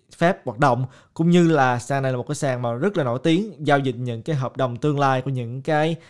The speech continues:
mảng đầu tư như là vàng và nhiều cái mảng đầu tư khác. Và bây giờ càng ngày thì chúng ta càng thấy thêm nhiều cái dịch vụ liên quan đến crypto ở trên cái sàn này. Và những người mà sử dụng sàn này đó là những cái người mà họ có tiền,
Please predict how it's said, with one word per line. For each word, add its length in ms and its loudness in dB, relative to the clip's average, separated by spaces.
mảng 160 -4
đầu 100 0
tư 220 2
như 180 0
là 120 0
vàng 420 -2
và 140 -2
nhiều 360 -2
cái 120 -4
mảng 120 -2
đầu 100 -2
tư 140 0
khác. 260 2
Và 200 2
bây 140 2
giờ 280 4
càng 200 2
ngày 280 2
thì 140 -2
chúng 180 -4
ta 80 2
càng 260 -4
thấy 180 -6
thêm 300 2
nhiều 120 -2
cái 100 -2
dịch 140 -2
vụ 180 0
liên 220 -2
quan 160 2
đến 100 -6
crypto 420 0
ở 60 -2
trên 140 -8
cái 100 -8
sàn 200 -4
này. 200 -2
Và 140 0
những 260 -2
người 180 6
mà 100 2
sử 160 -4
dụng 180 2
sàn 200 -2
này 180 2
đó 200 2
là 320 -2
những 280 -8
cái 160 0
người 360 0
mà 360 -2
họ 460 0
có 120 -2
tiền, 320 2